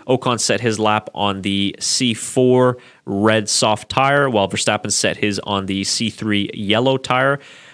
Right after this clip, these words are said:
Ocon is right behind Verstappen in terms of lap count with a hundred and fourteen laps completed. And then after that, we're seeing, uh,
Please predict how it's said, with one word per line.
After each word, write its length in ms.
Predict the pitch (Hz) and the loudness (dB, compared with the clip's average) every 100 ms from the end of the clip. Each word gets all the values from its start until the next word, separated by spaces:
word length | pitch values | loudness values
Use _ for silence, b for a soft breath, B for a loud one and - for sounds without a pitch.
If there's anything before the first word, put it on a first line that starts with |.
| B | B
Ocon 300 | 143 143 143 | 0 2 0
is 140 | 117 | 2
right 180 | 107 147 | 2 2
behind 320 | 143 131 139 | 2 0 0
Verstappen 440 | 123 - 131 - 117 | 0 0 0 0 -2
in 40 | |
terms 280 | - 120 104 | 0 0 0
of 80 | 95 | 0
lap 260 | 110 113 | 2 0
count 220 | - 127 117 | 0 -2 -2
with 120 | - | -4
a 60 | |
hundred 400 | - - 139 135 | -4 -2 -2 0
and 100 | 120 107 | -2 -2
fourteen 440 | 120 113 - 107 | 0 0 -2 -2
laps 280 | 101 98 - | -2 -2 -4
completed. 580 | 104 - 123 143 175 - _ _ _ _ _ _ _ _ - | -8 -2 0 2 0 -6 _ _ _ _ _ _ _ _ -4
And 80 | 113 | -2
then 120 | 113 | 0
after 280 | 113 117 120 | -2 0 0
that, 260 | 110 104 | 2 0
we're 80 | 107 | -2
seeing, 400 | 107 117 107 101 | -2 -2 -2 0
uh, 180 | 98 98 | 0 0